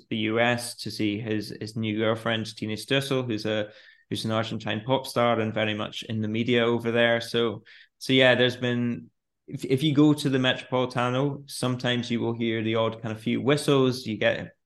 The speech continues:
people telling him to go. That speaks to, to a player that's not had it easy at Atleti. He was meant to be kind of that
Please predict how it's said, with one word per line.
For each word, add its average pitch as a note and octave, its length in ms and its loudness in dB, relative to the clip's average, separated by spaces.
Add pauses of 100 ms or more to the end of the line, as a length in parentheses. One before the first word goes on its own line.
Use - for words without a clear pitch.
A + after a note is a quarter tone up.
(100)
people A2+ 220 -6
telling A2 280 -4
him A2 60 -6
to - 120 -14
go. C#3 420 4 (560)
That C#3 240 0
speaks - 480 0
to, A#2+ 800 4
to - 200 -4
a A#2 40 -4
player A#2 280 0
that's - 200 -4
not A#2+ 320 0
had A#2 180 2
it A2 100 -4
easy A#2 300 0
at A2+ 240 0
Atleti. B2 380 -2
He C3 260 2
was B2 180 0
meant A2+ 360 -2
to - 100 -8
be A2+ 180 -2
kind A2+ 200 -6
of G#2+ 100 -8
that A2 280 -4